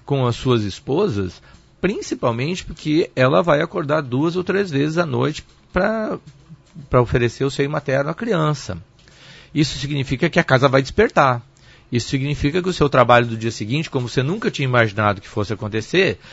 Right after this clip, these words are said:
não vai acontecer sempre com o despertador tocando às seis, seis e meia, sete horas, mas você vai estar um pouco mais arrastado, principalmente no começo.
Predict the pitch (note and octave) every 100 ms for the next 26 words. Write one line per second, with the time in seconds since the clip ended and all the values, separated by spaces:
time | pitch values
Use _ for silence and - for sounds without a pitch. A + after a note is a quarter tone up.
0 | - - C3 E3+ E3+ E3+ D#3+ D3 D#3 C#3+
1 | D3+ D#3+ D3+ - C#3+ C#3+ C#3 C#3 C3+ B2+
2 | A#2 G#2+ - B2+ - G#2+ G2+ G#2 A2 G#2+
3 | G#2+ G2+ - A2 C#3+ D3+ - - - -
4 | C3 C3+ B2 B2+ A#2 B2+ B2 A#2+ B2+ C3
5 | C3 C3 C3+ C3+ C#3+ E3 - B2+ B2+ B2
6 | C3 C#3+ C3 B2+ C3+ C3 F3 B2 F#2 -
7 | -